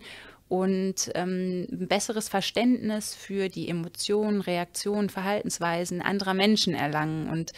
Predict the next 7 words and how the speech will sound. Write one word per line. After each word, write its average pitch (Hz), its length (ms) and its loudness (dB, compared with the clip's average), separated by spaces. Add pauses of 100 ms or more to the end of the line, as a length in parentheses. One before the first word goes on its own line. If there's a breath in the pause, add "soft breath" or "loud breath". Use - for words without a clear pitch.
(420 loud breath)
das 180 220 2
finde 190 260 2
ich - 320 -6
ein 175 520 2
sehr 170 800 2 (280)
schönes 208 1080 4
Erlebnis, 208 1000 2